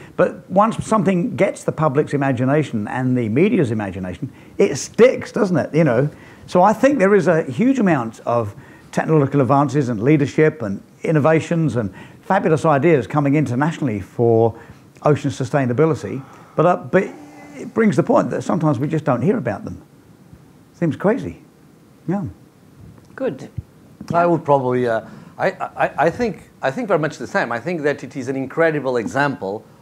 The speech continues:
Speaker 3: of how one person can make a difference.
Speaker 1: Yes.
Speaker 3: So that case of Boylan in the Netherlands, of that, uh,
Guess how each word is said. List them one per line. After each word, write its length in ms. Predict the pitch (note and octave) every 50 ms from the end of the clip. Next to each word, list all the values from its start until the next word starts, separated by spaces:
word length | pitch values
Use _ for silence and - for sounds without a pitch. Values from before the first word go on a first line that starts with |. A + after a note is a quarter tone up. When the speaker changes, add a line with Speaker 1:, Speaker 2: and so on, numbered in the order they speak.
| _ -
Speaker 3:
of 160 | A#2 A#2 A2 -
how 220 | C#3+ D3+ D#3+ D3+
one 220 | C#3 C3+ E3 F3+ D#3+ D#3+
person 320 | C#3 B2+ B2+ - D3+ D3
can 180 | D3 D#3 C#3 B2
make 180 | B2 A#2+ -
a 40 | C3+
difference. 500 | C#3 G#3+ A3 - - A2 F2+ - - - -
Speaker 1:
Yes. 340 | - E3+ - - - - -
Speaker 3:
So 260 | - - - C3+ C3+ B2
that 260 | A2 D3 F3 - -
case 380 | - D#3 C3+ D3 E3 D#3+ -
of 260 | D3 C3+ C3+ A2+ A2 A2+
Boylan 420 | C3 D3 D#3+ F3 E3 D3 C3 C3
in 120 | C3 B2
the 260 | G#2+ A#2+ A2+ A2+ A2 A2
Netherlands, 580 | A2+ C3+ D#3+ E3 D#3+ B2+ A2 G#2 A2 B2 - -
of 320 | B2 A#2 A#2+ A2 - - A2
that, 260 | A#2+ A#2+ A#2 - -
uh, 220 | B2+ A2 G#2 G#2+